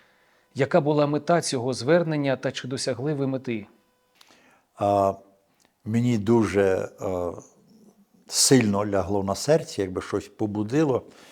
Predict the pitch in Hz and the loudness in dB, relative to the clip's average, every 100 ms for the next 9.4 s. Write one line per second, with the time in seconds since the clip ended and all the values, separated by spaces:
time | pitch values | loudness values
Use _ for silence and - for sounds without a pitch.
0 | - - - _ 95 95 98 92 - - | -20 -20 -20 _ -4 -2 -2 -4 -6 0
1 | 104 107 101 101 104 87 107 117 131 135 | 2 4 4 4 2 0 -2 2 2 0
2 | - 107 - - 117 131 147 139 - - | -4 -6 -6 -4 -2 -2 -4 -10 -20 -20
3 | - - _ 98 101 98 92 - 110 - | -20 -20 _ -6 -2 -2 -4 -4 -2 2
4 | - 104 92 104 92 113 90 95 92 107 | 4 2 0 0 0 -2 -2 -6 -4 -2
5 | 104 - 104 101 98 95 95 107 113 107 | -2 0 0 2 0 0 0 6 8 8
6 | 95 90 85 _ - - - - _ - | 4 -4 -10 _ -20 -20 -20 -20 _ -2
7 | 98 92 90 87 - - 101 104 - 107 | 2 2 2 0 -6 -8 -4 0 6 6
8 | 98 92 - 123 117 110 - 95 101 117 | 6 2 4 4 4 0 -4 0 6 6
9 | 113 110 113 101 | 6 2 -2 -6